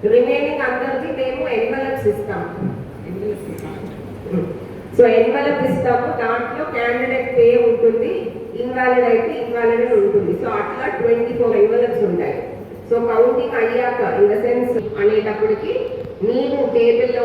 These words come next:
ఉన్న మీ టీం అంతా కూడా అట్లా మెయిన్ క్యాండిడేట్స్ కి ఆ రెండు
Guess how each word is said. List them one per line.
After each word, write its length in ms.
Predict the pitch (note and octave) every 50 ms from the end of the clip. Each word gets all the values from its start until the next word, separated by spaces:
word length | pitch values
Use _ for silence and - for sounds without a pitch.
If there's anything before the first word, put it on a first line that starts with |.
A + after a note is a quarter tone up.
| A3+
ఉన్న 120 | A3+ A3+ A3+ A3 A3+
మీ 80 | A3 A3 A3 A3+
టీం 180 | A3+ A3 A#3 A#3 A3 G#3
అంతా 220 | G#3+ A4 A3+ A3+ A3+ -
కూడా 200 | - G#3 G3+ - - - - - G#3 - - - G3
అట్లా 220 | G3 F#3+ A3+ A3+ G#3+ G#3+ G#3 G#3+
మెయిన్ 260 | A3+ A3+ A#3 A#3 B3+ -
క్యాండిడేట్స్ 540 | B3+ A#3+ A3 A3+ A3+ G#3+ A3+ A3 A#3 - -
కి 60 | C4+ C#4 C4
ఆ 40 | - G3+ G#3
రెండు 180 | G#3 G#3+ -